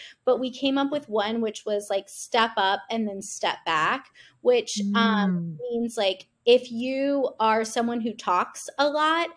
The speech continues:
Speaker 1: then be aware of that and give space for other people to talk. Um, as an extrovert, sometimes I, I fill the space. Um, and I, I'm in a group with, uh, introverts, um,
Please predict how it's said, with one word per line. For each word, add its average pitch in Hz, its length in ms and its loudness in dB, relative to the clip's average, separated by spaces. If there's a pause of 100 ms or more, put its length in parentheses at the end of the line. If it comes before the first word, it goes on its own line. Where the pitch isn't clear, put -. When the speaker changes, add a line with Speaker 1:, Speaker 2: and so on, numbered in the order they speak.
(340)
Speaker 1:
then 262 200 6
be 254 160 0
aware 196 800 2
of 220 360 0
that 339 420 0
and 247 400 -2 (140)
give 233 300 2
space 208 520 -4
for 202 220 -6
other 202 240 -4
people 277 400 -6
to 302 120 -8
talk. 330 480 -4 (160)
Um, 214 520 -2 (340)
as 240 240 0
an 254 100 0
extrovert, 254 720 -2
sometimes 220 520 -6
I, 170 300 -2
I 208 120 -4
fill 196 340 -2
the 196 100 -4
space. 196 720 -4 (140)
Um, 202 520 -2
and 240 220 -4
I, 226 260 4
I'm 240 240 2
in 240 200 -2
a 233 80 -2
group 208 440 -4 (140)
with, 214 300 0 (200)
uh, 196 180 -2 (120)
introverts, 262 760 -2
um, 262 500 0